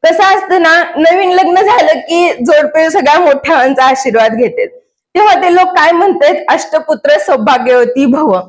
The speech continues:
पण त्या अष्टपुत्राचं इष्टपुत्र झाले का? कोणते तरी तुम्हाला म्हंटलेत की, "अगं, तुझ्या पोटाला बाळ, चांगली अशी गोंडस स्वीट मध्ये तुला एक मुलगी जन्माला येऊ दे."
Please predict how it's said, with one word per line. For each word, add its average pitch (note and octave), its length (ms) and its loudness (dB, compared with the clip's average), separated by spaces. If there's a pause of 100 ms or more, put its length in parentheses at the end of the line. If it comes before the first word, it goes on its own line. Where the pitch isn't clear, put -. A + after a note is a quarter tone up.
(460)
पण F4 200 0
त्या F#4 260 2
अष्टपुत्राचं D#4+ 1040 -2
इष्टपुत्र E4+ 840 -2
झाले D4+ 440 0
का? A#3 320 -2 (380)
कोणते G4 520 0
तरी F4+ 280 0
तुम्हाला F#4 520 2
म्हंटलेत F#4+ 460 0
की, C4 480 -4
"अगं, C#4 280 0
तुझ्या D4 280 0
पोटाला C#4 560 0
बाळ, C4 360 0
चांगली C4+ 440 0
अशी C4+ 280 -2
गोंडस C4 580 -2
स्वीट D#4 280 -4
मध्ये C#4 240 0
तुला C#4 220 -2
एक C4 120 -2
मुलगी B3+ 320 -2
जन्माला A3+ 420 -2
येऊ G#3+ 140 0
दे." G#3 380 -6